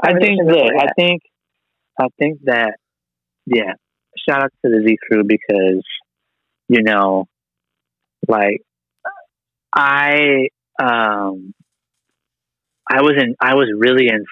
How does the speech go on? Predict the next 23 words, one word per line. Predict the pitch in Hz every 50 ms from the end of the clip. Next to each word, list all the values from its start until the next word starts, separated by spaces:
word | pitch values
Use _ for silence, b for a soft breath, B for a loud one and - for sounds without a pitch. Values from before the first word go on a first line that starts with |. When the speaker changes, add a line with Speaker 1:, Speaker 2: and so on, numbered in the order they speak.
| -
Speaker 1:
search | 123 113 107 104 - - - - - _
of | 123 110 104 - _
friends. | 123 113 104 98 95 92 90 90 - - - -
Like, | 113 104 104 98 95 90 - - - _ _ _ _ _ _ _ _ _ _ _ _ _ _ _ _ _ _ _ _ _ _
when | 127 123 120
I, | 113 107 104 104 104
when | 104 104 107 107
I, | 104 98 98 - _ _ _
when | 131 127 120 - - _ _ - -
I | 127
was | 120 117 107 107
really | 110 120 131 127 127 120
in | 113 107 101 - -
search | 117 107 - -
of | 110 - -
friends | 117 110 101 95 95 98 101
because, | 110 107 - - 113 101 98 98 98 95 95 - - - _ _ _ _ _ _ _ _ _ _ _ _ _ _ _ _ _ _ _ _ _ _ _ _ _ _ _ _ _
you | 123 113 107
know, | 107 107 104 104
I, | 104 107 110 113 117 - _ _ _ _ _ _ _ _ _ _ _ _ - -
I, | - 131 120 117 117 127 - _ _ _ - -
I | 175 139
guess, | 147 175 190 202